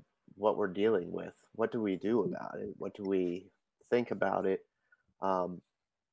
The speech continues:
how do we, you know, better our lives when it all is coming, uh, to a head now that we're, now that we're starting to see things? So like I was saying earlier, uh, for those of you just joining, uh, I was,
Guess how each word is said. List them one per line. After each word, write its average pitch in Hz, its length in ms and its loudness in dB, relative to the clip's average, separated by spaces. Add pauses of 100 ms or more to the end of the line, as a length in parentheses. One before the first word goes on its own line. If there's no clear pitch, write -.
(280)
how 120 200 0
do 117 120 2
we, 110 400 2 (760)
you 107 120 -6
know, 92 120 -6
better 107 300 6
our 101 180 6
lives 95 560 -4 (500)
when 92 200 -4
it 90 100 -4
all 95 480 4
is - 160 -6
coming, 101 380 0 (540)
uh, 92 240 0
to 127 140 6
a 104 40 8
head 104 320 4
now 101 160 4
that 104 160 4
we're, 98 220 4 (300)
now 139 100 8
that 131 120 10
we're 113 80 4
starting 113 380 2
to 90 60 -8
see 107 240 0
things? - 360 -10 (140)
So 110 200 4
like 104 220 4
I 110 140 4
was 107 180 4
saying 101 320 0
earlier, 92 460 2 (640)
uh, 90 340 2 (800)
for 110 100 4
those 101 240 4
of - 80 -20
you 101 140 -4
just 95 300 -2
joining, 95 440 4 (540)
uh, 90 360 -2
I 98 120 2
was, 95 340 0